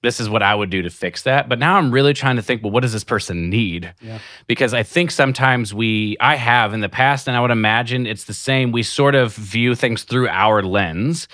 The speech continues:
Speaker 2: Mm-hmm.
Speaker 1: and we have our biases of what we think people need to be thinking about at
Speaker 2: Mm.
Speaker 1: all times. And I'm trying to become more aware of, like, where is this person in their development?
Speaker 2: Mm-hmm.
Speaker 1: And just because I think that,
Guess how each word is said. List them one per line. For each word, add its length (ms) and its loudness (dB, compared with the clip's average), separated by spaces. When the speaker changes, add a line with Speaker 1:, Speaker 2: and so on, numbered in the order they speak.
Speaker 2:
Mm-hmm. 260 4
Speaker 1:
and 140 -2
we 60 0
have 160 4
our 120 4
biases 840 0
of 120 -2
what 160 0
we 220 0
think 560 -2
people 300 0
need 340 0
to 80 0
be 160 -2
thinking 400 -2
about 320 0
at 140 0
Speaker 2:
Mm. 80 4
Speaker 1:
all 160 2
times. 600 -8
And 300 0
I'm 180 2
trying 240 2
to 80 2
become 280 0
more 260 4
aware 440 4
of, 280 2
like, 160 -4
where 180 4
is 160 0
this 160 -4
person 380 -4
in 140 -2
their 120 -2
development? 800 -2
Speaker 2:
Mm-hmm. 260 -8
Speaker 1:
And 400 0
just 240 0
because 340 0
I 180 2
think 340 -6
that, 300 0